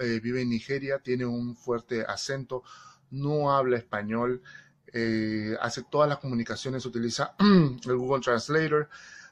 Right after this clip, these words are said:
no hace videos, llamadas con las chicas, todo es por escrito, utiliza un traductor,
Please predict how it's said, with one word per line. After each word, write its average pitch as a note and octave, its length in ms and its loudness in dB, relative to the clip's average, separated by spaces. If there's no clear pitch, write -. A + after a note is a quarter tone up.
no D3+ 380 4
hace D3+ 220 2
videos, C3 580 2
llamadas B2 480 2
con A#2+ 140 -2
las G#2+ 120 -4
chicas, D#3+ 500 0
todo D3 200 4
es D3 60 -4
por B2+ 160 0
escrito, C#3+ 400 -6
utiliza A#2+ 320 -6
un C3 60 -12
traductor, C3 560 0